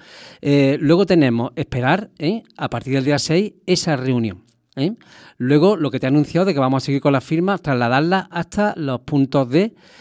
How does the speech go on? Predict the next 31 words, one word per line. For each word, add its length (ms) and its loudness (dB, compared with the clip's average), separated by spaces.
eh, 540 -6
de 880 -8
los 100 -2
pueblos 500 4
cercanos. 500 -8
Eh, 220 0
a 140 2
raíz 220 2
de 80 4
la 100 4
reunión 420 0
que 120 -4
tuviéramos 360 -2
con 140 -6
el 100 -2
alcalde 480 -2
y 140 -6
toda 340 2
la 640 -4
junta 300 -2
de 60 2
portavoces, 640 0
¿eh? 240 -2
Eh, 140 -4
hemos 220 -6
pedido 300 -2
la 80 0
reunión 240 -2
con 100 0
la 80 2
consejera. 560 -4